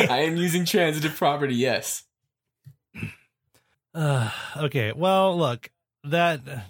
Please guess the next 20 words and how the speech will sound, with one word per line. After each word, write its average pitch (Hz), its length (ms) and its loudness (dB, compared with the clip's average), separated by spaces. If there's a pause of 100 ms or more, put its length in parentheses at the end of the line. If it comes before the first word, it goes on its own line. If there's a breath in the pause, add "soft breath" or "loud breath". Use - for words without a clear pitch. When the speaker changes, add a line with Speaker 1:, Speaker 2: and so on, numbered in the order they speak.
(200)
Speaker 2:
that 160 200 0
is 175 120 0
an 185 80 -2
interesting 156 420 0
question. 123 880 -2 (240)
Did 151 380 0
Cars 151 540 2 (120)
understand 147 720 0
microbiology 127 1200 0
enough 120 420 0 (100)
to 123 480 0 (440)
be 131 240 -2
able 131 280 0
to - 140 -8
counteract 120 840 -2
Purple 113 320 -6
Haze's 107 480 -4
virus? 107 680 -6
Speaker 1:
And 127 140 0
a 117 140 -4